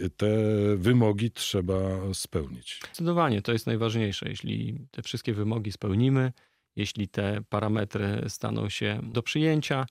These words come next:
Speaker 2: to my spokojnie z resztą sobie poradzimy.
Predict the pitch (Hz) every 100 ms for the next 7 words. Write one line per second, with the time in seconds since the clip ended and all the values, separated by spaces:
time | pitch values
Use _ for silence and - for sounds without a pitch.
0 | _ - 131 147 - 117 - 151 147 127
1 | 113 113 - 110 120 139 _ - 101 101
2 | 104 - - 101 98 92